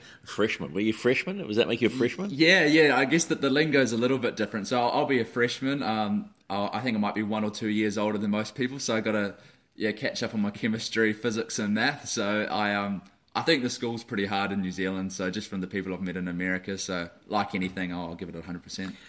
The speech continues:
Speaker 1: Let's talk about your racing. Uh, start of the season, absolute cracker, sitting P two in the championship.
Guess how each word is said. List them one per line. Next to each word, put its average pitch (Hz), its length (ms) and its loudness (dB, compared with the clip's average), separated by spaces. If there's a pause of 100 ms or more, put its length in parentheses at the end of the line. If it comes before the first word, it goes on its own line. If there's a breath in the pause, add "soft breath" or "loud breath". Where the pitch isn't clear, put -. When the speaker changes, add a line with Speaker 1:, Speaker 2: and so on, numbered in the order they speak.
(120)
Speaker 1:
Let's 131 200 4
talk 127 180 4
about 104 120 6
your 95 100 4
racing. 90 500 2
Uh, 76 540 0 (100)
start 104 320 0
of 98 40 4
the 95 60 0
season, 92 420 2
absolute 87 380 -2
cracker, 82 380 0
sitting 85 260 -2
P 90 220 -2
two - 100 -2
in 82 80 0
the 76 60 -6
championship. 80 560 0